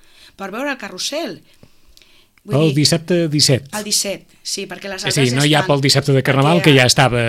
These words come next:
Speaker 1: nosaltres
Speaker 2: venut i
Speaker 1: la,
Speaker 2: revenut.
Speaker 1: la xatonada del dissabte ja fa temps que la tenim
Speaker 2: Ahà.
Speaker 1: completa.
Speaker 2: Sí, sí, és a dir,
Speaker 1: I
Speaker 2: pel dissabte disset.
Speaker 1: És que jo sempre ho dic, el, pels pradistes el carrusel és com un pare nostre.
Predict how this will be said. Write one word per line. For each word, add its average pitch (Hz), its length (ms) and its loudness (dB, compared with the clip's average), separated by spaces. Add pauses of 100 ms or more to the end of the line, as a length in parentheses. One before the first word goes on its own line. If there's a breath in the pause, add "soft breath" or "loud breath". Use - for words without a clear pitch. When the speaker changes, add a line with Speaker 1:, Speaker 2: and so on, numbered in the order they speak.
Speaker 1:
nosaltres 123 180 -2
Speaker 2:
venut 160 240 4
i 147 40 8
Speaker 1:
la, 143 80 6
Speaker 2:
revenut. 143 400 2
Speaker 1:
la 214 80 -6
xatonada 208 380 -6
del 220 80 -8
dissabte 208 400 -10
ja 220 100 -8
fa 202 140 -8
temps 185 220 -8
que 208 80 -12
la - 100 -2
tenim 95 120 -4
Speaker 2:
Ahà. 113 120 0
Speaker 1:
completa. - 420 -16
Speaker 2:
Sí, 120 100 -2
sí, 107 220 0
és 110 100 0
a 131 40 0
dir, 120 120 0
Speaker 1:
I - 40 -8
Speaker 2:
pel 127 140 2
dissabte 139 360 2
disset. 156 600 0 (400 loud breath)
Speaker 1:
És - 80 -12
que 226 120 -6
jo 214 80 -6
sempre 269 220 -6
ho 214 60 -6
dic, 196 160 -10
el, 185 160 -12
pels 185 280 -12
pradistes 185 440 -10
el 214 80 -8
carrusel 185 360 -12
és 185 100 -6
com 202 120 -12
un 175 100 -14
pare 160 200 -16
nostre. 156 320 -16